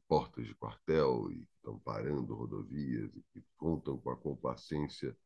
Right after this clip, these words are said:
de diferentes instâncias de pessoas que em outras situações deveriam estar contra essa situação, né?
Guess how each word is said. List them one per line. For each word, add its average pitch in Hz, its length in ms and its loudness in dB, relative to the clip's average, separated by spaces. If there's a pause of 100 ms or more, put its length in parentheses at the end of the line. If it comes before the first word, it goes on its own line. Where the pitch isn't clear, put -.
(480)
de 104 120 -8
diferentes 120 480 4
instâncias 95 580 6
de 80 80 0
pessoas 87 460 4
que 95 280 2
em 98 220 8
outras 101 400 8
situações 82 640 4
deveriam 82 440 4
estar 80 380 2 (500)
contra 98 840 4
essa 62 320 -2
situação, 52 680 -8
né? 64 220 -6